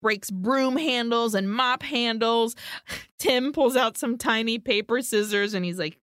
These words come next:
snapping them together like an alligator. Evan pulls the blade from the paper cutter, 'cause we all know it's the most frightening office tool that there is. <laughs> Tim sharpens a pencil.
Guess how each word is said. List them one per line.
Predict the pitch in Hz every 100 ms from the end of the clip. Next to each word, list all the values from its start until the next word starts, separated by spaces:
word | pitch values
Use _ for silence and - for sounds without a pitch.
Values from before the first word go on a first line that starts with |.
| -
snapping | - 214 190 202 214
them | 208 196
together | 202 196 196 190 190
like | 185 160 165
an | 180
alligator. | 220 226 220 214 214 220 214 214 - - - -
Evan | 233 240 254
pulls | 240 233 226
the | 202
blade | 190 240 240 233
from | 220 202
the | 196
paper | 185 311 330 320
cutter, | 320 359 294 294 294
'cause | 233 214
we | 190
all | 196 202
know | 208 208 208
it's | 190
the | 196
most | 190 190 -
frightening | 202 190 190 196 196
office | - 196 - 202
tool | - 202 196
that | 196 175
there | 180 196
is. | 269 294 294 285 - - - - -
<laughs> | - - - -
Tim | - 403 302 370
sharpens | 381 403 269 277 285 254
a | 240
pencil. | 403 311 370 381 302 311 302